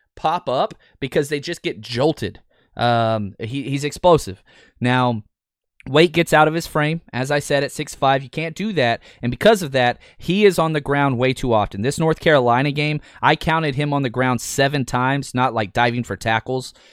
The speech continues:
but, like, away from the tackle. That's too much. Um, expect, uh, you don't wanna be on the ground. That's a negative thing for offense and defensive linemen. And as I watch any, um,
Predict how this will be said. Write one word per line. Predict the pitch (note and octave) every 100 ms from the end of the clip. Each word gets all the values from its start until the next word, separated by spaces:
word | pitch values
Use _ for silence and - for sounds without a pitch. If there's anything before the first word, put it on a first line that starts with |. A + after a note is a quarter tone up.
| -
but, | B2+
like, | B2 A2+
away | G#2+ A2 B2
from | C3
the | C3
tackle. | B2 C3+ C3 C3+ B2+ _
That's | B2+ -
too | - F3
much. | D#3 B2 - - - - _
Um, | G#2+ A2 A2 A2 G#2+ G2+ -
expect, | G#2+ - D3 D3
uh, | B2+ B2 A#2+
you | A#2 A2
don't | C#3+ E3
wanna | D3+ C#3
be | C#3
on | C3
the | A#2+
ground. | A2+ F#2+
That's | A2 -
a | A2+
negative | A#2+ D3 D#3 D3
thing | - C#3+
for | C3+ -
offense | B2+ C3 C#3 B2
and | G#2+
defensive | B2 A#2+ B2 G#2+ F#2+
linemen. | G#2 A#2+ A2 F#2+ F#2 - -
And | A#2
as | - D3 D#3
I | D3+ D3+
watch | C3+ B2+ -
any, | D3+ E3+ E3 B2+ _ -
um, | B2 A#2